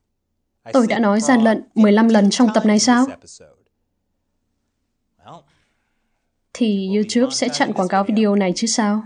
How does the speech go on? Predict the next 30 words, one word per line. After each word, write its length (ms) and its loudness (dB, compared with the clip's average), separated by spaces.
Thẩm 140 2
phán 140 2
Alito 500 2
và 160 -4
Gorsuch 460 -2
cũng 180 0
đưa 140 4
ra 220 2
các 160 -4
ý 180 0
kiến 240 2
bất 140 0
đồng 240 2
của 180 -2
mình, 260 0
nói 180 2
rằng 240 2
các 180 -4
vụ 120 0
kiện 220 -4
này 220 -2
thể 100 2
hiện 280 4
một 140 0
câu 120 0
hỏi 240 2
hiến 200 2
pháp 220 -2
quan 140 2
trọng 280 -4